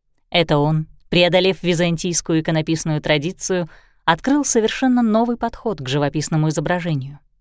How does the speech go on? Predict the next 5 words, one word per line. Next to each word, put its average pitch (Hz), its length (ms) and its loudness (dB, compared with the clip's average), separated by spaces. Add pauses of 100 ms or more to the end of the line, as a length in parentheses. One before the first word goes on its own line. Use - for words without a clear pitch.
(120)
превратил 165 640 2
двухмерное 143 800 -4
пространство 202 800 -4 (380)
в - 140 -20
трёхмерное 156 840 0